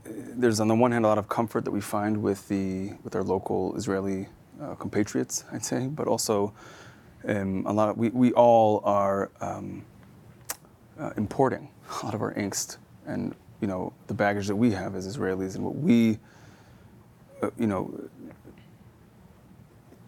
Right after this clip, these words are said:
I think there's different layers of, of guilt and shame that come with that,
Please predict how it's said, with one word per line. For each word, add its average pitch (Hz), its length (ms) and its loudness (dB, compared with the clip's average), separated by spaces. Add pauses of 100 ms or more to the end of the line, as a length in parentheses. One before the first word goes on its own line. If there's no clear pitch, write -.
(140)
I 113 60 -4
think 123 120 2
there's 107 140 2
different 110 260 0
layers 107 280 0
of, 101 160 -6
of 101 180 -4
guilt 104 220 0
and 98 100 -6
shame 101 240 -4
that - 100 -8
come 101 160 -4
with - 120 -6
that, - 180 -10